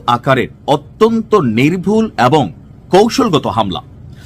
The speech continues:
যা কোনো বড় আকারের যুদ্ধের দিকে না গিয়ে নির্দিষ্ট শত্রুর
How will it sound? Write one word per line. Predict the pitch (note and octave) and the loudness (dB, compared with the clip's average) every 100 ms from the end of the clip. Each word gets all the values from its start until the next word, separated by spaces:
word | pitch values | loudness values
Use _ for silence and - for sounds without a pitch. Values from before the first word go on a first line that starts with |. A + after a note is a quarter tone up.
| - - | -20 -10
যা | - G3 C#3 A#2+ E3+ | 0 4 4 2 -2
কোনো | F3+ F#3+ A2+ F#2 | -2 -2 -4 0
বড় | D3 G#3+ A#3 | 2 4 2
আকারের | A3+ A3+ G#3+ D3+ | 2 -2 -2 -2
যুদ্ধের | C#3 C3+ - G3 F#3 | -6 -6 -2 -2 -2
দিকে | F#3+ - F#3+ | -4 -2 -2
না | C3+ G2+ C3 G#3 | -2 0 2 2
গিয়ে | G3+ C3 G#2+ F3+ A#3 - - F#2 | 2 0 0 -2 -6 -16 -16 -6
নির্দিষ্ট | G2+ F3+ F3+ C4 - - G#2+ - - | 0 2 2 -2 -2 -4 -6 -6 -12
শত্রুর | - F3+ - - B3+ | -2 -2 -2 -4 -4